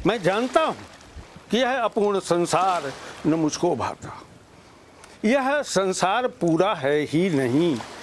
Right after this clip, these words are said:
वैसे भी पूर्ण केवल एक है। "पूर्णमदः पूर्णमिदं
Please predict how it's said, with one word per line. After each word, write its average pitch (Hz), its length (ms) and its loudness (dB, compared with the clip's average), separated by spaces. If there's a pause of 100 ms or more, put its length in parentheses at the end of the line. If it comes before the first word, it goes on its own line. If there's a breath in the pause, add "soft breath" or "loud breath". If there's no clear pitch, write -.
(340 loud breath)
वैसे 208 300 0
भी 277 160 0 (760 loud breath)
पूर्ण 294 260 2
केवल 226 380 0 (160)
एक 180 180 0
है। - 380 -6 (640 loud breath)
"पूर्णमदः 208 800 0 (480 loud breath)
पूर्णमिदं 208 880 0